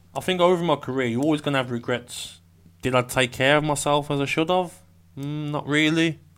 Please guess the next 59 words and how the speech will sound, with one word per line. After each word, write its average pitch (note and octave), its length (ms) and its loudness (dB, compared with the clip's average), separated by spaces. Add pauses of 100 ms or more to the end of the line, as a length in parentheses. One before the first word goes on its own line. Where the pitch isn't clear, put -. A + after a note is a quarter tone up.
over B2+ 240 -4
the B2 100 -4
whole C#3 300 2
of C3+ 60 0
my C3+ 80 -2
career, C3+ 420 -2
but B2+ 300 0 (720)
the A2 100 -2
latter B2 300 0
stages, B2 480 -2
it A2+ 60 -6
started A2+ 300 -2
to - 60 -16
catch - 260 -6
up - 120 -6
with B2+ 120 -8
me. C3 280 -6 (260)
Off A2+ 220 -2
the A#2 80 0
pitch, C3 500 0
I A2+ 40 2
was A2 140 0
a A2 60 -2
party A#2+ 400 4
boy. B2 420 0 (420)
Do - 100 -8
you A#2+ 40 0
know - 20 0
what A2+ 80 -2
I B2 40 -4
mean? A#2+ 220 -2
Which A2 300 -6 (140)
caught A#2 400 -2
up - 60 2
on, B2 200 -4
maybe A#2 320 -2
caught A#2 360 -4
up B2 60 -4
on A#2+ 100 0
me. A#2+ 260 -2 (280)
So - 180 0
I D#3+ 40 4
think E3 200 -2
definitely C#3+ 520 2
there's B2+ 180 0
regrets A#2 540 -4
in A2+ 80 -4
the A2+ 80 -4
way A2+ 320 0
maybe A2+ 340 -4
I - 20 -2
wasn't A2 340 -6
as G#2+ 80 -10
professional A2 540 -4
as G#2 120 -2
I - 20 -4
should B2 220 -2
have A#2+ 100 -4
been. B2+ 280 -2